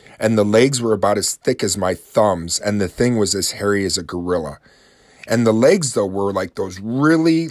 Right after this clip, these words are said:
long legs like you'd find on one of those Japanese king crabs. And it was just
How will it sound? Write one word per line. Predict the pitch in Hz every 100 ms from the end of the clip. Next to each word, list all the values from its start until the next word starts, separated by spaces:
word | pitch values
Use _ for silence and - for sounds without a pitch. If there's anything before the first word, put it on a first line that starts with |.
| -
long | 113 120 120 120 120 117 113
legs | 104 104 101 98 - - _ _
like | 107 101
you'd | 104
find | - 110 110
on | 104 98
one | 98
of | 98
those | 98 82
Japanese | - 104 98 - 101 98 95 95 - - - _ _ -
king | - 101 98
crabs. | - - 92 92 80 78 - - - _ _ _ _ _ _ _ _ _ -
And | 107
it | 110
was | 101 98
just | - 113 - -